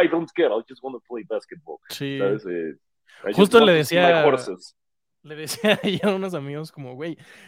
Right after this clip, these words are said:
Speaker 2: me caga porque estoy triste, pero no estoy enojado porque <laughs> ganaron los Nuggets. Me caen muy bien todos". O
Speaker 1: Sí.
Speaker 2: sea, hasta el mismo coach escuchar su,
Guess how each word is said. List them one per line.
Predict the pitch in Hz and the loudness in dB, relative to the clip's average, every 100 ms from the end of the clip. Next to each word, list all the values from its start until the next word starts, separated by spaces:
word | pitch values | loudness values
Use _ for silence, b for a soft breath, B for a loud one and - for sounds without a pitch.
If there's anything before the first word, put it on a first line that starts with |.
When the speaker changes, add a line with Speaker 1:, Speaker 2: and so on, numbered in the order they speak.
| B - | B -10
Speaker 2:
me | 151 | -8
caga | 151 - 190 196 | -4 2 4 4
porque | 196 165 - | 0 -4 -8
estoy | 143 175 170 | -10 -8 -8
triste, | 165 170 - | -8 -8 -8
pero | 151 147 139 | -8 -6 -6
no | 151 175 | -2 -2
estoy | - 170 156 | -2 -2 -2
enojado | 147 135 156 151 139 | -4 -8 -8 -8 -10
porque | 139 - 147 | -14 -14 -12
<laughs> | 160 233 220 | -6 -2 0
ganaron | 220 | -2
los | 190 151 | -6 -8
Nuggets. | 180 180 143 139 | -8 -8 -10 -14
Me | 147 | -14
caen | 131 185 185 | -4 -2 -2
muy | 185 180 | -2 -4
bien | 175 170 175 156 | -6 -8 -8 -8
todos". | 156 160 135 123 _ B B B | -8 -6 -8 -12 _ B B B
O | 151 | -4
Speaker 1:
Sí. | |
Speaker 2:
sea, | 156 | -2
hasta | 160 | 2
el | 175 | 2
mismo | 175 175 196 208 | 2 0 0 -2
coach | 170 170 190 180 | 0 0 -2 -6
escuchar | - 139 151 147 165 | -10 -12 -10 -8 -10
su, | 165 160 135 123 117 | -12 -12 -12 -14 -18